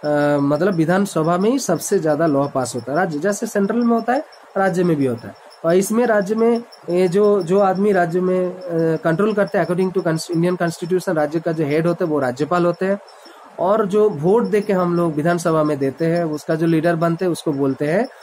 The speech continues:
मुख्यमंत्री, চিফ মিনিস্টার। ये बात पूरी तरह से क्लियर कर लो। তারপরে আমরা যাই আমাদের দেশে যে আঞ্চলিক স্বায়ত্তশাসন রয়েছে গ্রাম লেভেলে, আমরা খুব ছোট করে বলি, এগুলো তোমরা সবাই জানো।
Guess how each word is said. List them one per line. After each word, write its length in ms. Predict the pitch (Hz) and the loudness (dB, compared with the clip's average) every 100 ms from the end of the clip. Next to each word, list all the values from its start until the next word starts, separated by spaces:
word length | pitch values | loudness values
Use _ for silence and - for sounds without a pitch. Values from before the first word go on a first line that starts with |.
| - - - | -20 -14 -4
मुख्यमंत्री, 1200 | 143 180 208 - - 202 160 147 143 165 160 113 - - - | 0 0 -2 -4 -2 2 2 2 -2 -2 -2 -4 -8 -20 -10
চিফ 180 | - 226 175 | -4 -4 0
মিনিস্টার। 580 | 151 131 - - 156 113 - - 147 | 0 -2 -4 -2 0 0 -6 -12 -4
ये 140 | 202 | -2
बात 180 | 208 190 | 0 0
पूरी 220 | 185 147 | 0 -2
तरह 200 | 139 131 | 0 -2
से 180 | 123 226 226 | -4 -6 -4
क्लियर 460 | 151 131 - 147 123 113 | -4 -2 0 0 0 -4
कर 60 | |
लो। 160 | 101 - - - - - - - - - - - - - - - - - | -12 -14 -20 -20 -20 -20 -20 -20 -20 -20 -20 -18 -18 -20 -20 -20 -20 -6
তারপরে 300 | - 208 262 | -2 0 2
আমরা 220 | 262 262 247 | 2 2 2
যাই 500 | 240 247 254 254 233 | 2 2 0 -2 -4
আমাদের 320 | 185 202 220 | -2 0 0
দেশে 260 | 220 208 226 | 0 0 0
যে 120 | 208 | 0
আঞ্চলিক 440 | 202 196 202 208 202 | 2 2 2 0 0
স্বায়ত্তশাসন 640 | - - 196 196 185 190 | 0 0 -2 -2 -2 0
রয়েছে 440 | 185 185 - 190 | 0 0 0 -2
গ্রাম 340 | 170 143 151 165 | -2 -2 0 2
লেভেলে, 440 | 160 151 156 160 185 - - - | 2 2 2 0 -4 -14 -20 -10
আমরা 580 | 151 156 160 160 160 156 | -6 0 2 4 4 2
খুব 120 | 240 | -2
ছোট 200 | 233 175 | -4 -2
করে 240 | 196 196 180 | 0 2 0
বলি, 220 | 151 151 | 0 0
এগুলো 180 | 151 180 | 0 -2
তোমরা 240 | 185 196 | 0 -2
সবাই 300 | 202 139 156 | -2 -2 0
জানো। 340 | 147 131 127 | 0 -2 -2